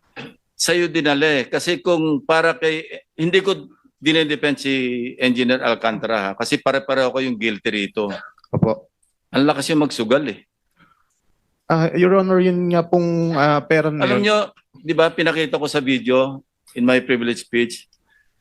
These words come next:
Speaker 1: naglilimas yung mga kababayan nyo sa Bulacan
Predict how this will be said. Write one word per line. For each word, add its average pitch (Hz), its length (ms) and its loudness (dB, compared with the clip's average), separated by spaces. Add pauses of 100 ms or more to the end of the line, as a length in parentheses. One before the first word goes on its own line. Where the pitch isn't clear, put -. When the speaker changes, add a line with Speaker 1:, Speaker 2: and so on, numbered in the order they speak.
(320)
Speaker 1:
naglilimas 165 800 -2
yung 165 180 -4
mga 165 140 0
kababayan 160 560 0
nyo 156 160 -4
sa 147 480 0
Bulacan 147 640 0